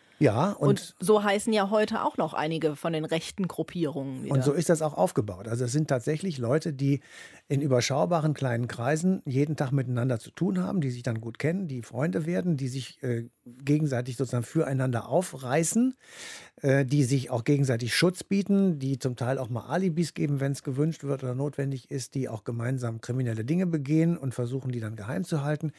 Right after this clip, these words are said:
Speaker 1: Ähm, die werden Strukturen aufgebaut haben, die sozusagen Brüche eingebaut hat, damit man eben nicht weiß, was die anderen tun aus der gleichen Ecke, damit man sie nicht verraten kann.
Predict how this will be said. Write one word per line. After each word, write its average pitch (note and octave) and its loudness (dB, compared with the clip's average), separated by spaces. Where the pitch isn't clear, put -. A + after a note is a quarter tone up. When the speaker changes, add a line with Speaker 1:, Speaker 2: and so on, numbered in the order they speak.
Speaker 1:
Ähm, B2 2
die C#3 -4
werden D3 2
Strukturen F#3+ 0
aufgebaut C#3+ 2
haben, C#3 2
die C3 0
sozusagen C3 2
Brüche F3+ 2
eingebaut D3 2
hat, C#3 0
damit C3+ 0
man B2 -6
eben C3 0
nicht B2+ 0
weiß, C#3 2
was A#2+ -2
die - -6
anderen F#3 0
tun F#3 2
aus C3 -4
der B2+ -2
gleichen C3 -4
Ecke, F3 -2
damit C#3 -2
man A#2+ -2
sie A#2+ -6
nicht A#2 -12
verraten C#3+ -4
kann. D#3 -2